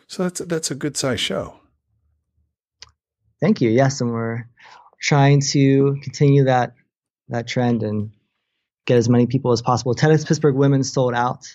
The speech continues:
Speaker 2: this year, but it was a three hundred cap room at the Ace Hotel in Pittsburgh. And we're trying to, uh, our ted X Pittsburgh venue is called the Byam Theater in downtown Pittsburgh, beautiful historic building. And the capacity is thirteen hundred. So we are still working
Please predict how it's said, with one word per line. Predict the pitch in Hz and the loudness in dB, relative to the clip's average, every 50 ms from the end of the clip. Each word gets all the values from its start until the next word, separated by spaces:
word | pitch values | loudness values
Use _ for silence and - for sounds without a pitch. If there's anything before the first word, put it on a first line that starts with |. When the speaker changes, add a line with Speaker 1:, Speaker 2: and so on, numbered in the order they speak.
| _ _ _ _ _ _ - | _ _ _ _ _ _ -10
Speaker 2:
this | 131 113 - - | -10 -8 -6 -4
year, | 139 127 123 123 120 120 113 | -2 0 2 2 2 0 -2
but | 117 - 120 117 | -4 -4 -4 -2
it | 117 | -2
was | 117 117 113 123 | -2 -2 -2 -4
a | 113 | -6
three | 117 - 123 123 | -4 -2 -2 0
hundred | 127 120 120 120 113 | 0 0 0 -2 0
cap | - 123 120 117 117 - | 0 0 0 0 -2 -2
room | 131 123 123 127 127 135 135 - - | 0 0 2 2 0 -2 -2 -2 -4
at | 135 | -2
the | - - - | 0 2 2
Ace | 127 123 - | 2 2 2
Hotel | - 131 120 - 127 123 | 2 0 2 2 2 2
in | 120 117 | 2 2
Pittsburgh. | 123 139 139 - - 135 131 131 127 - _ - - - - - - - _ - | 0 0 -2 0 0 0 0 0 -2 -4 _ -20 -20 -20 -20 -20 -20 -20 _ -2
And | 120 117 113 | 0 2 2
we're | 113 113 | 2 0
trying | - - 131 123 123 123 120 | 0 2 2 4 4 2 2
to, | 120 - 135 123 120 117 117 117 113 113 113 - _ _ _ _ _ _ - - | 0 -2 0 2 2 2 2 0 0 -2 -4 -8 _ _ _ _ _ _ -6 -2
uh, | 127 113 110 107 113 - - - _ - | 0 2 2 2 0 0 -4 -8 _ -6
our | - 113 113 113 | -2 -2 -2 0
ted | - 147 143 135 | 0 2 2 2
X | 135 139 - | 2 0 -4
Pittsburgh | - - 202 196 - 175 151 143 | -2 0 0 2 2 2 2 2
venue | 139 143 139 135 135 | 2 2 2 2 2
is | 135 135 | 0 -2
called | - 139 135 127 | -2 -2 -2 -2
the | 131 | -2
Byam | 110 117 123 123 135 156 180 180 | -2 0 0 0 2 0 -2 -2
Theater | - 202 196 196 196 | -2 0 0 0 0
in | 180 147 135 | 0 0 0
downtown | 139 135 127 131 123 - 135 120 | 0 0 -2 -2 -2 -4 -6 -4
Pittsburgh, | - 147 139 - 156 143 139 139 | -4 -4 -4 0 -2 -2 -2 0
beautiful | 139 135 127 - 143 127 | -2 -2 0 0 -2 -2
historic | 131 120 - 135 127 127 120 - | -4 -4 -4 -2 -2 -2 -4 -2
building. | 135 131 127 131 127 127 127 123 123 _ _ - - - - - _ - | 0 0 2 2 0 0 -2 -4 -8 _ _ -20 -20 -20 -20 -18 _ -2
And | 123 127 127 123 123 120 123 113 117 | 0 2 4 4 4 2 2 0 0
the | 117 123 120 117 117 113 117 - - _ _ _ _ - | 2 2 4 4 4 2 2 0 -4 _ _ _ _ -4
capacity | - 143 143 143 135 127 - - 123 123 | -2 0 2 4 2 2 0 0 0 0
is | 120 113 120 | 0 0 0
thirteen | - 139 131 120 - 139 120 | 0 0 0 0 -2 -2 -2
hundred. | 123 120 110 113 110 104 | 0 0 0 -2 -2 -4
So | - - 120 | -2 -2 0
we | 113 120 117 | 2 2 2
are | 117 113 | 2 0
still | - - - - 131 123 120 120 | -2 -6 -4 -2 -2 0 0 -2
working | 113 120 120 113 117 - 127 123 123 | 0 0 0 0 0 -2 -2 -2 -2